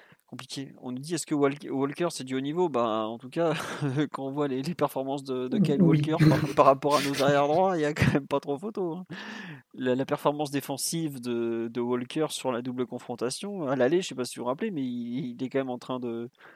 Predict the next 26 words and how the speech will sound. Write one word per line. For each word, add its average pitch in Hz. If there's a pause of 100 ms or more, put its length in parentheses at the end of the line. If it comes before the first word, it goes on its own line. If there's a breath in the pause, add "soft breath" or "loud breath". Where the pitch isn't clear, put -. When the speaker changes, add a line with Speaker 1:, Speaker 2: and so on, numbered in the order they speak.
(360 soft breath)
Speaker 1:
il 117
a 117
dominé 123
Mbappé. 127
Hier, 151
il 117
y 117
a 117
des 120
Neymar 143
qui -
a 135
voulu 127
le 131
dri-, 127
le 127
dribbler 131
deux, 131
trois 135
fois, 151
il 135
s'est 127
fait 120
rattraper, 127
euh, 113
non. 151